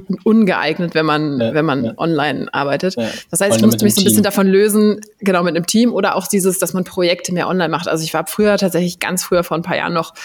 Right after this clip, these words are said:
Speaker 1: mir so wirklich physische Checklisten auf Papier geschrieben.
Speaker 2: Ja.
Speaker 1: Und das geht halt überhaupt nicht, wenn man das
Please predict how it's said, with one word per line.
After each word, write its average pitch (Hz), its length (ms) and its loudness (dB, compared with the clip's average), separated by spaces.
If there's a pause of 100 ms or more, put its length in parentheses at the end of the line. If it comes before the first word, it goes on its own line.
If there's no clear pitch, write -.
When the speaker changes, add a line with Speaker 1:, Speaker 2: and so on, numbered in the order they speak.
(220)
Speaker 1:
mir 170 120 0
so 160 80 -2
wirklich 190 240 0
physische 185 420 0
Checklisten 170 540 -4
auf - 180 0
Papier 175 320 -2
geschrieben. 165 540 -2 (180)
Speaker 2:
Ja. 208 220 -8
Speaker 1:
Und 185 160 -2
das 185 100 0
geht 220 160 0
halt 214 140 2
überhaupt 180 320 -2
nicht, 165 180 -2
wenn 170 60 0
man 165 100 0
das 165 320 -2